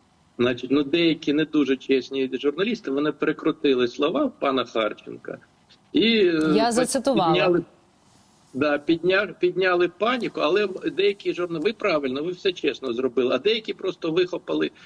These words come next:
Speaker 1: фразу, е, з його, значить, е,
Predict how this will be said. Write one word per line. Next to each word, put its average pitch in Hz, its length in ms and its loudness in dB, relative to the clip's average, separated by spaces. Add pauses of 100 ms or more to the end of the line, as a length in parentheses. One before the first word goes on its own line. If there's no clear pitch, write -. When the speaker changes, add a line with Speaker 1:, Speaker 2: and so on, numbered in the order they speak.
(220)
Speaker 1:
фразу, 185 520 2
е, 123 760 0
з 127 60 -2
його, 143 320 2
значить, 127 540 -8 (680)
е, 131 680 2